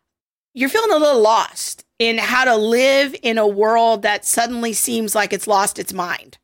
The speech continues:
This is the book for you. This is an amazing, clearly written, understandable, accessible book written for, um, normal people in everyday language on how to live,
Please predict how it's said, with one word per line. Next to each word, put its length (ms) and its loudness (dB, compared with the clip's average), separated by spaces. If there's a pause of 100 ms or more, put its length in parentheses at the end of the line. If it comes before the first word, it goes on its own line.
(560)
This 240 0
is 140 0
the 80 2
book 240 0
for 120 2
you. 380 0 (500)
This 360 2
is 500 2
an 140 0
amazing, 840 0 (260)
clearly 540 2
written, 680 0 (760)
understandable, 1200 0
accessible 580 -2
book 380 0 (420)
written 320 0
for, 460 0 (220)
um, 360 0 (100)
normal 460 2
people 720 2
in 220 2
everyday 420 0
language 680 0
on 140 -2
how 180 -4
to 120 0
live, 680 0